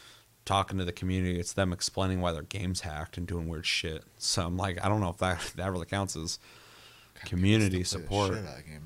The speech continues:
Speaker 2: though.
Speaker 1: Yeah. But weird shit's been happening all year with that game, and they just keep
Speaker 2: Yeah.
Speaker 1: coming out explaining themselves. I'm like,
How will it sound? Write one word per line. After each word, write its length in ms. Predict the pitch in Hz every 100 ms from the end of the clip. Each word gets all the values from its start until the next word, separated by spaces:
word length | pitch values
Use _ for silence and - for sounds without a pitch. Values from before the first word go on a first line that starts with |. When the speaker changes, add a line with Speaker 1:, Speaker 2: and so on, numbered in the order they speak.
| 80
Speaker 2:
though. 100 | 82 - 95
Speaker 1:
Yeah. 260 | 90 87 87 - _ _
But 260 | 92 87 - -
weird 320 | 92 95 101
shit's 200 | - 101
been 120 | 92
happening 280 | 90 85 87
all 120 | 82
year 120 | 82 80
with 120 | 80
that 160 | 73
game, 260 | - 78 76
and 100 | 78
they 60 | 85
just 180 | 82
keep 120 | - 87
Speaker 2:
Yeah. 60 |
Speaker 1:
coming 200 | 98 90
out 80 | 87
explaining 460 | 92 - 85 87 87
themselves. 500 | 73 - 78 78 92
I'm 80 |
like, 140 | 78